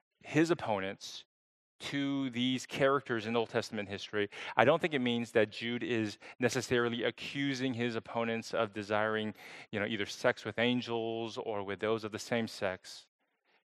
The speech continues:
His point here is that anyone who disregards the Lord's authority and trespasses the good bounds of his created order will be judged.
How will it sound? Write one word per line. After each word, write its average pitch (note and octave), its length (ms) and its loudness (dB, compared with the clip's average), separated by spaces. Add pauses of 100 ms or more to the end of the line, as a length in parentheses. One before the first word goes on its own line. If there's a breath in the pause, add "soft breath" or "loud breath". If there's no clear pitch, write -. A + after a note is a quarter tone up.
(160)
His C3+ 240 -4
point G3 400 -2
here G2 480 -2 (500 loud breath)
is A#2+ 140 -2
that A#2 160 6 (100)
anyone F#3+ 480 0
who C#3 200 -4
disregards A#2+ 1000 -4
the A2+ 140 2
Lord's B2+ 640 0
authority A#2 840 0
and B2 160 0
trespasses - 1120 -4 (280 loud breath)
the D3 80 0
good C#3 440 0
bounds C#3+ 560 2
of A#2 120 -2
his D3 260 -4
created C3+ 720 -2
order C3+ 500 2 (880)
will C3 160 -4
be E3 140 -8
judged. E3+ 720 -6